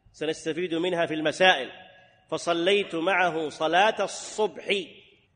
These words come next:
في مسجد الخيف، فلما قضى صلاته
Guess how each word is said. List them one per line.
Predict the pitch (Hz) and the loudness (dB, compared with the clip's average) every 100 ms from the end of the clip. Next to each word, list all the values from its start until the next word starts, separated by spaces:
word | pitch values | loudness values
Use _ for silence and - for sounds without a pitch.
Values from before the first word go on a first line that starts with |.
| _ _ | _ _
في | 170 170 151 | -6 -4 -2
مسجد | 190 220 - 202 165 | 0 -2 -4 -8 -2
الخيف، | 175 147 190 185 165 - 190 170 - - - _ _ _ _ _ | -2 0 2 2 0 -2 -2 -2 -10 -20 -20 _ _ _ _ _
فلما | 165 226 226 208 190 | 4 4 6 4 4
قضى | - 208 196 185 160 135 | 2 2 4 4 4 0
صلاته | - 170 165 165 151 190 196 226 247 | 0 2 4 4 4 4 4 4 0